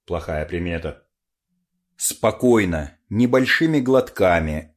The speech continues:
будто доброе вино, влил в себя испепеляющую влагу,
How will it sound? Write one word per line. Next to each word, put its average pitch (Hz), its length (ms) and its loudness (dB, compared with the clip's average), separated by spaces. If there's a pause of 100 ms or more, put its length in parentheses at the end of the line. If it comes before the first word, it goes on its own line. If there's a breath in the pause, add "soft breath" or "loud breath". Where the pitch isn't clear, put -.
будто 113 500 -2
доброе 120 640 2
вино, 110 520 2
влил 120 600 0
в - 140 -8
себя 104 560 2
испепеляющую 92 1040 0
влагу, 92 680 0